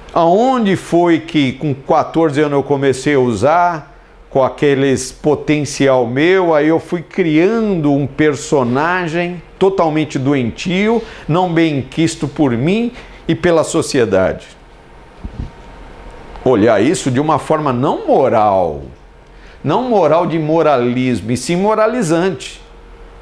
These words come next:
Olhar de uma forma educativa pra isso, não me culpabilizando, porque eu não tenho culpa. Na verdade,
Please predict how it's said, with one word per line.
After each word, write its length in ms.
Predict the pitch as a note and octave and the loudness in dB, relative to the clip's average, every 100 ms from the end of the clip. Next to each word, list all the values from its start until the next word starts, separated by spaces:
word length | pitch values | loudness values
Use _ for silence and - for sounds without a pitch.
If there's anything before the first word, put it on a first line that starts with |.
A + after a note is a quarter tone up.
| - - - - - - - | -20 -20 -20 -20 -20 -8 0
Olhar 520 | D#3 E3 F3 E3+ B2+ B2+ - E2 - - - - | 2 4 2 0 -8 -10 -12 -18 -18 -20 -18 -4
de 140 | B2+ | 0
uma 220 | D3 C#3 G2+ | 2 0 -2
forma 720 | - F#3 A3 F3+ A#2+ F#2+ - - - | 0 2 2 0 -2 -4 -8 -12 0
educativa 1160 | F3 F#3+ G#3+ G#3+ A3 - - - A#3 A#3+ D3+ D3+ | 0 2 -2 -2 -2 -2 -6 -2 0 2 0 0
pra 240 | D3+ A#2+ | 2 2
isso, 380 | A#2 A2+ - B2 | 2 0 -2 -2
não 160 | F#3+ | -2
me 120 | A#3+ A3 | -2 -4
culpabilizando, 1300 | - A#3 - D#4+ A#3+ F3+ C4+ D#4 C#4 A#2+ C#3+ C4 C#4+ | -2 0 2 0 0 0 0 2 2 0 0 0 -2
porque 180 | C#4 B3+ | -4 -4
eu 60 | |
não 120 | C4 C4 | -2 -2
tenho 260 | C#4+ D4 | 0 0
culpa. 500 | - G3+ C4+ - C3 | 0 0 2 2 0
Na 100 | C3+ | 2
verdade, 800 | G#3+ F#3+ C3+ E3 A3+ C4 E3 G#2+ | 0 0 2 2 2 0 -2 -6